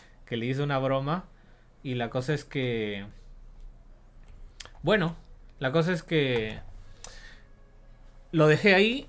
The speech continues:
y al poco tiempo me respondió o me volvió a escribir y me comentó que no pudo llegar a escribir al profesor,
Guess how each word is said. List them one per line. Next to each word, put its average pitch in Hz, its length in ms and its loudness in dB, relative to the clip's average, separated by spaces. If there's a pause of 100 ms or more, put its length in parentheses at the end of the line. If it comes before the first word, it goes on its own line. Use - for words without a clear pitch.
y 156 120 0
al 143 120 4
poco 196 260 2
tiempo 196 720 2
me 139 140 -4
respondió 127 880 0
o 131 320 4
me 127 120 0
volvió 123 360 2
a - 20 6
escribir 147 480 2
y 139 80 -2
me 117 360 -4
comentó 127 500 -4
que 151 120 -2
no 165 360 2
pudo 165 280 2
llegar 139 280 2
a - 20 0
escribir 139 420 0
al 143 140 0
profesor, 131 680 -2